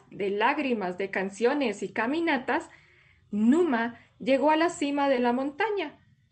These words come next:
La caja seguía intacta. El búho Raf Hogma la esperaba con una gran sonrisa. "Lo lograste, Numa. ¿Sabes qué había dentro de la caja?". Ella dice,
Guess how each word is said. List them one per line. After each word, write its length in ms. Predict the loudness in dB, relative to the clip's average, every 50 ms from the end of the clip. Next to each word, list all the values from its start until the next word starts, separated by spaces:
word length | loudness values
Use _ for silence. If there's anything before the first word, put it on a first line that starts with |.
| _ _
La 240 | -2 -2 0 0
caja 280 | 2 2 2 2 2 2 0 0 0 -6 -16
seguía 540 | -12 -2 0 0 2 2 2 2 0 0 -2
intacta. 880 | -4 -4 -2 -4 -4 -6 -4 -2 -2 -2 -2 -4 -12 -14 -16 -16 -16 -16 _ _ _ _ _ _ _ _ _ _ _
El 240 | -6 -2 -2 -2 -2
búho 360 | -2 0 0 4 4 4 2 2
Raf 380 | 2 0 0 0 -2 -6 -2
Hogma 480 | 0 0 0 0 -2 -2 -2 -2 -4 -8 -18 -20 -20 _ -12 _
la 140 | -2 -2 -2
esperaba 800 | -2 -4 -12 -6 -2 0 0 0 0 -2 -2 0 0 0 0 0
con 180 | 0 2 2
una 240 | 2 2 2 2 2
gran 280 | 2 2 2 0 0 -2
sonrisa. 840 | -2 -2 0 0 0 0 0 2 4 4 2 2 2 -2 -2 -2 -4 -10 _ _ _ _ _ -20 -20 -20 -20 _
"Lo 200 | 4 6 6 8
lograste, 840 | 8 6 6 6 4 4 4 4 4 2 -2 -6 -4 0 2 2 4 4
Numa. 640 | 4 4 4 4 4 2 2 2 0 -2 -6 -12 _ _ _ _ _ _ _ _ _ _ _ _ _ _ _
¿Sabes 640 | _ -4 -2 0 2 2 4 2 0 0 -2 -8 _ _ _ _ _ _
qué 120 | -2 0 0
había 340 | 2 4 4 4 4 4
dentro 380 | 2 2 0 0 0 0 0 0
de 120 | 2 2
la 140 | 2 0 0 0
caja?". 520 | -4 -4 -4 -2 -4 -4 -4 -6 -14 _ _ _ _ _ _ _ _ _ _ _ _ _ _ _ _ _ _ _ _ -12 -6
Ella 320 | -2 0 0 2 2 2 0
dice, 380 | 0 -2 -4 -6 -8 -8 -14